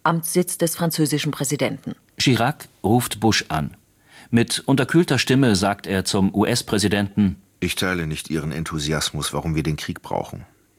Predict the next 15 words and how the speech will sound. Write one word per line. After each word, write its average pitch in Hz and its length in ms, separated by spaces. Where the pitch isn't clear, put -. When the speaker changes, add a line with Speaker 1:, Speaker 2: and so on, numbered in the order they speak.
Speaker 3:
Der 123 100
Krieg 156 280
ist - 200
nicht 147 200
unausweichlich. - 920
Es - 200
gibt 147 220
Alternativen, 110 840
um 78 160
das 73 220
zu - 100
erreichen, 67 460
was - 180
wir 64 120
wollen. 60 280